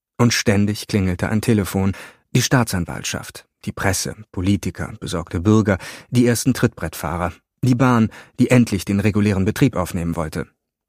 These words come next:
Inmitten dieses polizeilichen Wirbelsturms saß ein Japaner mit untergeschlagenen Beinen auf seinem Schreibtischstuhl und war vollkommen still.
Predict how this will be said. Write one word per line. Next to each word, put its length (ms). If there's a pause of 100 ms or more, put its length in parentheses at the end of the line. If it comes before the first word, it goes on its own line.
(440)
Inmitten 440
dieses 340
polizeilichen 720
Wirbelsturms 840
saß 320
ein 120
Japaner 520 (120)
mit 300
untergeschlagenen 840
Beinen 440
auf 200
seinem 240
Schreibtischstuhl 760 (440)
und 120
war 100
vollkommen 500
still. 280